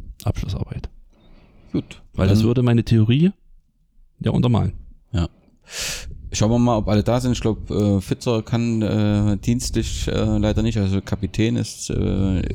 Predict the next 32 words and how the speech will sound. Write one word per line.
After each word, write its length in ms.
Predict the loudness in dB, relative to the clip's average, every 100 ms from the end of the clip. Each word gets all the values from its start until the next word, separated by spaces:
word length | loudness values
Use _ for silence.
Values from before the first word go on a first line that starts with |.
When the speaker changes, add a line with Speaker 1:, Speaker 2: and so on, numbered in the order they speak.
| 0
Speaker 2:
nicht 180 | 0 0
da, 200 | 0 0
aber 360 | 0 0 0 -2 -6
Hardy 320 | -4 0 0
ist 160 | 0 -2
ja 100 | -2
da 380 | -2 -2 0 -2
und 420 | -2 -2 -4 -8 -12 -12 -12 -10 -8 -8 -2
mal 140 | 2
sehen, 180 | 2 0
ob 120 | 0
Santos 340 | 0 0 0 -4
sch-, 280 | -6 -6
äh, 120 | -6 -6
spielt. 360 | -2 0 0
Auf 140 | 0 0
jeden 180 | 2
Fall 500 | 2 2 4 4 2 2 2
hoffe 160 | 2
ich 80 | 0
auch, 180 | -2 -2
dass, 380 | -4 -4 -6 -4
äh, 220 | -2 -2
das 120 | -2
Wetter 200 | -2 -2
passt 440 | -2 -4 -4 -8
und 500 | -4 -2 -2 -6 -4
dass 140 | -4 0
zahlreiche 420 | 0 0 0 -2
Zuschauer, 720 | -4 -2 -2 0 0 -2 -4 -2
ähm, 220 | -2 -4
kommen 300 | -4 -4